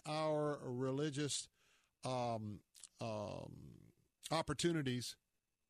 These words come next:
we are harming others. We're not harming anybody. We're just living out our life and allowing us to live out our life according to our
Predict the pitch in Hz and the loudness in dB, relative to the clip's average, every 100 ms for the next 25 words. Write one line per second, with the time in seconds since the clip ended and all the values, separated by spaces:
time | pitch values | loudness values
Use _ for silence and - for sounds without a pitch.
0 | _ _ _ - 180 175 156 123 170 180 | _ _ _ 0 2 4 0 0 0 2
1 | 170 156 151 139 107 73 - - - _ | 2 0 2 0 -2 -6 -10 -10 -14 _
2 | _ _ _ _ _ _ _ _ _ _ | _ _ _ _ _ _ _ _ _ _
3 | 196 214 143 156 165 165 156 170 170 117 | 0 0 0 0 2 2 2 2 2 0
4 | 101 135 156 135 143 170 175 160 156 151 | 0 0 0 0 0 2 2 2 0 0
5 | 135 131 143 151 143 135 127 151 180 185 | 0 2 2 0 0 -2 0 2 2 0
6 | 165 151 139 139 151 147 143 139 135 135 | 0 -2 0 0 2 2 2 2 2 2
7 | 143 123 113 135 143 139 131 135 131 123 | 0 -2 -4 -2 0 0 -2 -2 0 0
8 | 117 | -2